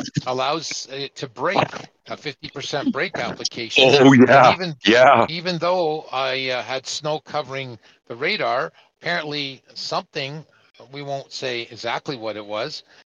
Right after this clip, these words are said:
Speaker 1: wasn't working exactly right, and it decided to break on me on some ice tonight. So it put me into a fit of rage that I probably won't discuss with you in detail.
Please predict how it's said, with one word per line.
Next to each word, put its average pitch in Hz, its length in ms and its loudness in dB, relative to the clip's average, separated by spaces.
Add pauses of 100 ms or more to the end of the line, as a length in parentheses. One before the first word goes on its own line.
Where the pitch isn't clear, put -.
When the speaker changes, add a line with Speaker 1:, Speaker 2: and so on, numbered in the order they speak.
(120)
Speaker 1:
wasn't 135 320 -6
working 160 340 -4
exactly 120 480 -6
right, 107 340 -6
and 127 120 -8
it 123 140 -10
decided 120 540 -8
to 135 120 -8
break 170 340 -6
on 117 240 -6
me 135 260 -10 (400)
on 123 360 -4
some 151 220 -4
ice 208 300 -6 (100)
tonight. 107 380 -8
So 113 360 -6 (320)
it 139 260 -4 (300)
put 170 200 -4
me 156 160 -2
into 147 220 -6
a 120 60 -6
fit 160 220 -2
of 123 180 -6
rage 135 540 -6
that 117 220 -4 (120)
I 117 120 -8
probably 123 320 -8
won't 120 240 -8
discuss 117 420 -8
with 117 160 -14
you 165 280 -12
in 123 120 -10
detail. 117 460 -8